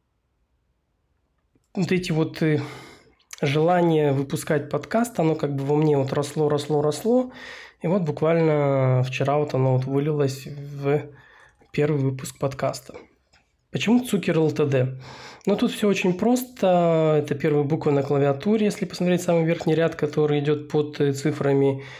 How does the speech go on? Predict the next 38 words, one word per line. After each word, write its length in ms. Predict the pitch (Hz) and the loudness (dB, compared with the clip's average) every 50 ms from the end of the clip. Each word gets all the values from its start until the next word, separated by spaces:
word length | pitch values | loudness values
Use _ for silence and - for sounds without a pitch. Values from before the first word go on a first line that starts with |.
| - - - - _ _ | -20 -20 -20 -20 _ _
на 80 | 165 139 | 0 0
английском 440 | 139 139 151 151 147 - - 147 139 | 0 2 0 -2 -2 -2 -2 -2 -2
языке 280 | 139 139 135 - - 139 | -2 -2 -2 -2 0 0
он 80 | 135 | 0
звучит 320 | 131 139 135 - 147 131 - | 0 0 -2 -4 -6 -6 -4
как 240 | - 131 127 131 | -4 -4 -4 -2
кверти, 600 | - 156 180 208 240 247 254 - 247 247 233 226 190 | -2 0 2 2 2 0 0 0 2 4 4 4 2
а 400 | 143 143 139 139 143 156 160 160 | 2 0 2 2 2 2 0 -2
по-русски 460 | - - - 151 175 180 - - - | -4 -4 -4 -2 -2 -4 -4 -4 -4
он 200 | 151 151 147 147 | -2 -2 -2 -4
Цукер. 460 | 147 - - 139 135 131 147 143 - - | -6 -6 -6 -6 -4 -6 -8 -8 -10 -6
И 100 | - 165 | -4 -2
я 380 | 147 147 147 147 143 151 151 151 | 0 2 2 2 2 2 0 0
помню, 520 | 151 - 175 185 196 202 190 180 165 156 | 0 0 0 2 2 4 4 4 4 4
и, 60 | 147 147 | 4 4
наверное, 380 | 151 151 160 156 156 151 143 | 2 2 2 4 2 2 0
те, 240 | 147 147 - 165 160 | 0 -2 -2 -4 -4
кто 540 | 156 - - - 147 143 143 139 135 135 135 - - - - - - | -4 -4 -4 0 0 2 2 2 0 0 -4 -10 -16 -18 -20 -10 -4
застали 480 | 156 143 139 135 - - 160 156 151 | -2 -2 -2 -2 -2 -2 0 2 2
вот, 220 | 143 135 131 131 - | 2 0 0 0 0
э, 80 | 139 | 0
девяностые 640 | 131 135 139 139 147 147 147 143 131 - - 143 139 | 0 2 2 2 2 2 2 0 -2 -2 -2 -2 0
лихие 480 | 131 139 139 135 - 151 139 139 135 135 | 0 0 -2 -2 -2 -2 0 0 0 0
года, 500 | 139 139 143 165 180 208 240 247 247 - - - - - - - - _ _ | 0 0 2 2 4 4 2 2 0 -4 -12 -20 -20 -20 -20 -20 -20 _ _
когда 320 | - - 143 143 151 147 | -8 -6 -2 -2 0 -2
только 460 | 147 147 - 143 139 135 - 139 139 131 | -2 -2 -2 -2 -2 0 0 0 0 0
появлялась 560 | 131 143 139 139 143 147 139 135 135 127 131 | 0 0 0 2 2 2 2 2 2 0 -2
вся 320 | - - - - 135 131 | -6 -6 -4 -2 0 0
вот 160 | 131 127 127 | 0 0 0
эта 180 | 139 127 131 143 | -2 -4 -4 -4
вот 160 | 131 127 - | -4 -2 -2
оргтехника, 800 | 139 135 131 - - 175 202 - 202 180 165 - - 147 143 139 | -2 -4 -4 -2 -2 -2 -2 0 0 0 0 0 0 0 2 2
вот 140 | 135 131 135 | 2 0 0
это 180 | 131 127 131 127 | -2 0 2 2
во 120 | 131 131 | 4 4
времена 340 | 127 143 143 147 143 139 131 | 4 4 4 2 2 2 0
пиратской 480 | 131 151 143 135 131 131 - - 139 | 0 0 0 0 0 -2 -2 -2 0
винды, 580 | 127 135 135 135 135 147 175 202 233 233 - - | 2 2 2 2 2 2 2 2 2 0 -2 -8